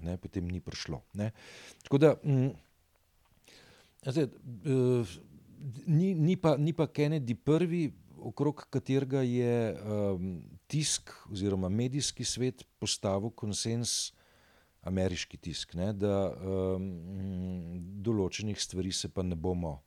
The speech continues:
eh, dotikali oziroma se v to ne bomo vtikali, ne. Eh, ameriški tisk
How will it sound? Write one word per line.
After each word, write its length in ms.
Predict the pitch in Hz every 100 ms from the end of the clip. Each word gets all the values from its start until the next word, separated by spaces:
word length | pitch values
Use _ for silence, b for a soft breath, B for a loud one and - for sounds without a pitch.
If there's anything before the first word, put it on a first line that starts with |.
| b b b b b b _ -
eh, 580 | 87 85 82 80 76 71
dotikali 600 | 90 85 - 113 - 117
oziroma 360 | 92 95 95 90
se 160 | -
v 60 | 85
to 140 | 92
ne 120 | 92 82
bomo 300 | 82 82 67
vtikali, 400 | - 73 - 55
ne. 220 | 73 110 131 - 117
Eh, 200 | 107 101 B B B B B B B - 117 117 - _ - _ -
ameriški 600 | 113 123 131 131 - 117
tisk 520 | - 143 - -